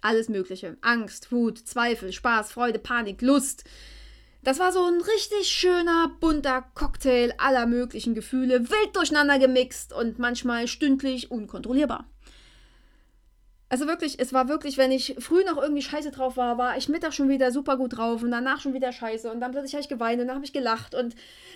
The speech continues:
plötzlich hatte ich Energie, danach konnte ich wieder, also es war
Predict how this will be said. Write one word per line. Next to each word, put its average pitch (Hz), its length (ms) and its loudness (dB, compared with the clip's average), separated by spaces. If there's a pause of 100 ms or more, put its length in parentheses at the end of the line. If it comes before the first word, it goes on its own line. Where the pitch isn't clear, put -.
(460)
plötzlich 320 360 -2
hatte 349 120 -2
ich 330 120 -8
Energie, 294 380 0
danach 285 340 0
konnte 311 180 0
ich 311 80 -6
wieder, 302 160 -2 (120)
also 254 140 -6
es 247 120 -14
war 262 200 -2